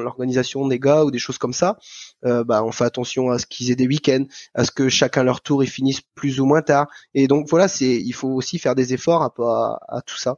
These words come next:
Le travail, c'est important, mais la vie, il faut aussi un bien-être dans, dans tout et il faut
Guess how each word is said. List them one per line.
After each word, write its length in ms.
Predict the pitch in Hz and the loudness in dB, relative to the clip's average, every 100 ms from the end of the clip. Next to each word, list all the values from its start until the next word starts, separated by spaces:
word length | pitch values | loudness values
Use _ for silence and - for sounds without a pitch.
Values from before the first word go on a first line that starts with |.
| _ | _
Le 60 | |
travail, 280 | - 127 139 | -2 2 4
c'est 120 | 143 | 2
important, 440 | 123 123 117 - 151 | -2 -2 -4 2 2
mais 260 | 127 120 | 2 0
la 160 | 120 123 | 0 -4
vie, 140 | 123 117 | -6 -6
il 120 | 120 | -8
faut 280 | - 131 123 | -4 -2 0
aussi 260 | 120 - | -2 2
un 80 | 135 | 2
bien-être 480 | 123 120 127 - 127 | 4 2 2 0 0
dans, 320 | 123 117 117 - | 2 2 0 0
dans 140 | 123 | 0
tout 260 | - 170 151 | 2 2 4
et 80 | |
il 100 | 113 | 2
faut 440 | 107 - 110 110 | -2 -6 -6 -6